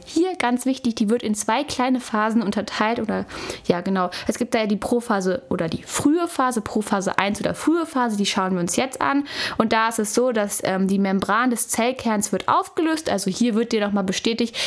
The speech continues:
es handelt sich wirklich um eukaryotische Zellen, denn die haben ja einen Zellkern und diese Membran des Zellkerns wird eben aufgelöst. Und da kann es eben dann passieren, dadurch, dass diese Membran aufgelöst wird, dass die D N A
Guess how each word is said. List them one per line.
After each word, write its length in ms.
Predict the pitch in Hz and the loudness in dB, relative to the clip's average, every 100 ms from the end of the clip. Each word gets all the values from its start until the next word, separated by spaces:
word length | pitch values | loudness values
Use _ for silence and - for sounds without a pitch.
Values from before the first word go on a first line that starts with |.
| - | -2
es 160 | 196 | -2
handelt 240 | 220 226 226 | 0 0 0
sich 180 | 214 - | -2 0
wirklich 380 | 226 220 208 | -2 -2 -2
um 140 | 175 170 - | -2 -2 2
eukaryotische 960 | 220 277 - 226 208 208 214 202 185 | 2 2 0 0 2 0 0 -2 -2
Zellen, 300 | - 233 247 | 0 0 2
denn 160 | 196 180 - - | 0 0 -4 -2
die 100 | 214 | 0
haben 140 | 202 202 | 2 2
ja 100 | 185 | 2
einen 240 | 165 160 | 0 -2
Zellkern 640 | - 285 330 349 285 277 | -2 0 0 -2 -2 0
und 80 | 220 | 2
diese 200 | 220 240 | 2 2
Membran 520 | 233 208 196 185 208 | 2 2 2 2 0
des 180 | 214 - | 0 -2
Zellkerns 540 | - 226 220 226 220 - | 0 -2 -2 -2 0 0
wird 180 | 226 | 0
eben 220 | 196 190 - | 0 -2 2
aufgelöst. 680 | 214 294 - 269 254 254 262 - - | 2 2 0 0 2 2 -2 -6 -2
Und 160 | - 208 | 0 2
da 160 | 214 233 | 2 0
kann 220 | - 247 | 0 0
es 100 | 240 | 2
eben 240 | 202 202 | 0 2
dann 180 | 202 196 | 2 0
passieren, 360 | 202 196 233 220 | 0 0 0 2
dadurch, 240 | 196 202 | 0 0
dass 160 | 208 202 | -2 0
diese 140 | 196 | 2
Membran 480 | 190 185 175 175 - | 2 0 0 0 0
aufgelöst 680 | 247 269 - 226 220 220 214 | -2 0 0 0 0 0 0
wird, 220 | 214 240 240 - | 2 0 -2 -4
dass 160 | - 202 | -2 -2
die 160 | - 202 | 0 2
D 160 | 190 | 2
N 140 | 190 - | 0 0
A 220 | 190 - | 0 2